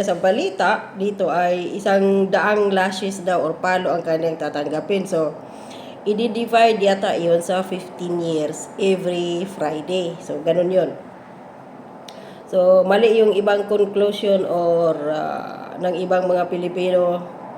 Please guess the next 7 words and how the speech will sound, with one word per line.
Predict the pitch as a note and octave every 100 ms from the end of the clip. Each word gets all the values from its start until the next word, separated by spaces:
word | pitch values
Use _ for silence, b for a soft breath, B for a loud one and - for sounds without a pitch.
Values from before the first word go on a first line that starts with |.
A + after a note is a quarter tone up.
| -
na | D#3+ E3 E3
nagsabing | E3+ E3+ F3 E3 B B B B
eighty | G#3 G#3 G#3 G3 F#3+ F#3 F3+ F3
lashes | F#3+ G3 G3 F#3 F#3 - -
a | F#3
day, | G3 G#3+ -
ah, | E3+ E3